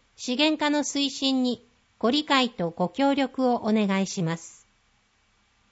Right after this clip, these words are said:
七月分のゴミ排出量報告。七月分の燃やすゴミ一人一日あたり排出量は二百八十四点一グラムとなり、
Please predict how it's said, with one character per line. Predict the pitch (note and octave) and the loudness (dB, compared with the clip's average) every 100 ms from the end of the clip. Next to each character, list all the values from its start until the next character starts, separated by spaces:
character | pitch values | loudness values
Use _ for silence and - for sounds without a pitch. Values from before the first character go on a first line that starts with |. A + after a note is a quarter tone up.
| _ _ _ _ _ | _ _ _ _ _
七 | - - D#4 | -14 -4 0
月 | D4+ D4+ C#4 | 0 0 -2
分 | C#4 C#4 C4+ | 2 2 2
の | C4+ | 2
ゴ | B3+ A#3+ | 0 0
ミ | C4 D4+ | 2 0
排 | A3+ B3 C#4 C4+ | -2 -2 -2 -2
出 | - D4+ | -4 -2
量 | A#3 F3 | 0 0
報 | C#3+ F3+ F#3 | 0 -4 -2
告。 | F3 - D#3 - _ _ _ _ _ _ _ _ _ _ _ _ _ | -6 -8 -10 -12 _ _ _ _ _ _ _ _ _ _ _ _ _
七 | - E4 | -6 0
月 | D#4+ D#4 D4+ | 0 0 0
分 | C#4+ D4 C#4 | 0 2 2
の | C4+ - | 0 0
燃 | A3 | 2
や | C#4 C#4 | 2 0
す | C4 | 0
ゴ | B3+ | 2
ミ | B3+ B3 - _ | 2 -2 -8 _
一 | - - D#4 | -6 0 0
人 | G#3 | 0
一 | F#3+ C#4+ | -2 0
日 | C#4+ C4+ C#4+ | 0 0 0
あ | C#4 | 0
た | A#3+ | -2
り | F3 | -2
排 | E3+ A3 A#3 | -2 -2 -4
出 | - B3+ | -6 -4
量 | G#3 F3 D#3 | 0 0 -2
は | C#3+ - _ _ _ _ - | -6 -10 _ _ _ _ -2
二 | A3+ | 0
百 | D4+ D#4 | 2 0
八 | C4+ C#4 C#4+ | -2 -2 -2
十 | C#4+ C#4+ | 0 0
四 | C#4 C#4+ C4+ | 2 0 0
点 | G3+ F#3 | 0 0
一 | F3 B3 | 0 -2
グ | B3+ | 0
ラ | A#3+ | 2
ム | G3+ F#3 | 0 0
と | E3+ | -2
な | E3 | -2
り、 | D3+ | -4